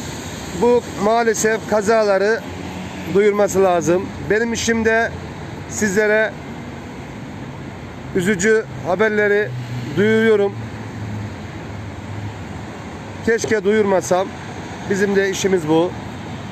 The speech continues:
Bu işi de yapan biri olması lazım. Kimse yapan olmadığı için, Sincan'da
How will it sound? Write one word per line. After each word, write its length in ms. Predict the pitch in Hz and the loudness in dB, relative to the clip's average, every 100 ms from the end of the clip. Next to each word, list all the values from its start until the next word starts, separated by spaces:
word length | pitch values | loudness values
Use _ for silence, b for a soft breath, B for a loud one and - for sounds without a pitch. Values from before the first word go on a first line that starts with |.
| - - - - - - - - - | -10 -10 -10 -8 -8 -8 -8 -6 2
Bu 100 | 220 | 4
işi 300 | 220 - 190 | 4 2 2
de 260 | 214 214 - - 180 | 4 2 0 -2 2
yapan 420 | 202 202 208 196 | 2 2 0 2
biri 120 | 202 | 4
olması 400 | 208 190 196 190 | 4 4 2 2
lazım. 380 | 214 185 156 196 - - - - - - - - - - - - | 2 2 2 0 -2 -6 -6 -6 -8 -8 -8 -8 -8 -8 -8 -4
Kimse 300 | - 226 - | -2 0 2
yapan 320 | 220 214 220 220 | 2 4 2 4
olmadığı 420 | 226 220 208 185 | 4 4 4 4
için, 400 | 175 190 202 220 - - - - - - - | 2 4 2 0 -8 -10 -10 -10 -10 -10 -4
Sincan'da 840 | - 262 262 233 196 180 185 196 | 0 2 4 4 2 4 2 0